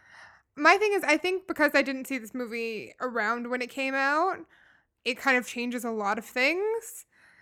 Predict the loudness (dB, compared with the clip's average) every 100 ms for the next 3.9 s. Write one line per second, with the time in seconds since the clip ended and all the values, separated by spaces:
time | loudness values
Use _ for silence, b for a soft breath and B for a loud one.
0 | b b _ _ _ _ _ 0 6 6
1 | 6 2 -6 _ _ -14 0 2 2 0
2 | 2 2 2 -2 2 2 2 -2 -6 -14
3 | _ _ _ _ -10 0 0 0